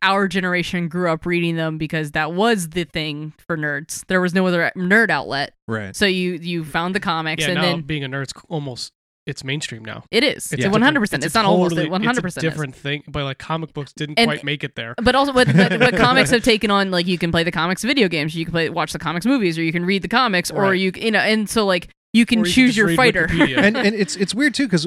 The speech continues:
Speaker 2: like, now that we're ten years in, we, uh, I've had, I've met people for the first time who have been like, "Oh yeah, I'm, like, a diehard Marvel fan," and then, like, I'll start trying to talk about comics and, like, "Oh, I, yeah, I like the movies."
Speaker 3: Yeah.
Speaker 2: It's like,
Speaker 1: Yeah.
Speaker 2: I guess that's a thing.
Speaker 1: It's a thing.
Speaker 3: Yeah,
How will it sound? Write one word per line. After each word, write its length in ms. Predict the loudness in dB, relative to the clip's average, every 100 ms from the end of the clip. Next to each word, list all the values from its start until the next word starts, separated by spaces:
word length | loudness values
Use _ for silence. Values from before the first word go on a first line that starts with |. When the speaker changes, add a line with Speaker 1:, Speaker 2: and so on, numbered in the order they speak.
| 0
Speaker 2:
like, 180 | -2
now 160 | 2 2
that 100 | 2
we're 100 | -2
ten 280 | -2 -2 -2
years 260 | -2 -2 -2
in, 240 | -2 -2
we, 400 | -4 -6 -10 -16
uh, 120 | -14 -10
I've 160 | -2 0
had, 360 | 2 2 0 -4
I've 320 | -2 -2 -4
met 340 | -4 0 0 -4
people 280 | -4 -2 -4
for 160 | -6
the 80 | -10
first 300 | -6 -6 -4
time 240 | -4 -4 -4
who 140 | -4
have 100 | -4
been 100 | -6
like, 140 | -4 2
"Oh 120 | 2
yeah, 140 | 4
I'm, 100 | 0
like, 120 | -2 -4
a 60 |
diehard 400 | -4 -2 -2 -2
Marvel 320 | -4 -6 -6
fan," 380 | -8 -10 -12 -14 _ _ -20 _ -2
and 140 | 2
then, 140 | 2
like, 180 | 2 0
I'll 160 | 0 -2
start 400 | 0 2 2 -2 _
trying 300 | -4 -2 0
to 40 | -2
talk 240 | -2 -2
about 220 | 0 -4
comics 420 | -2 -2 -2 -2
and, 80 | -4
like, 120 | -4 4
"Oh, 160 | 4
I, 140 | 6 2
yeah, 220 | 4 4
I 60 | 4
like 180 | 2
the 60 | 0
movies." 480 | 0 0 -2 -10 -6
Speaker 3:
Yeah. 200 | 0 0
Speaker 2:
It's 100 | 0
like, 100 | -2
Speaker 1:
Yeah. 240 | -2 -4 -6 _ _ _ 2
Speaker 2:
I 80 |
guess 180 | 4 4
that's 220 | 4 2
a 60 | 2
thing. 340 | 2 0 0 0
Speaker 1:
It's 120 | 2
a 60 |
thing. 140 | 4 4
Speaker 3:
Yeah, 160 | 2